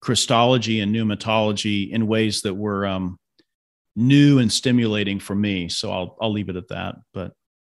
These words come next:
that's another one I have been reading recently. I've got a couple more. Do you want me to give you my other, uh,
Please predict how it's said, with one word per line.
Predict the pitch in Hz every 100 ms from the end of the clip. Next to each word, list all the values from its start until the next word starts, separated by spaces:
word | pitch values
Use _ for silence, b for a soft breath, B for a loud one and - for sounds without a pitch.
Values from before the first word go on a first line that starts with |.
| _ -
that's | 160 160
another | 139 123 113
one | 104
I | 101
have | 101 104 101
been | 95
reading | 92 90 87
recently. | 95 92 98 85 87 - _ _ _ _ _
I've | 170 170
got | 254
a | 156
couple | 139 110
more. | 101 98 98
Do |
you | 123
want | 135
me |
to | 127
give | 127
you | 123
my | 117 117
other, | 113 113 113
uh, | 110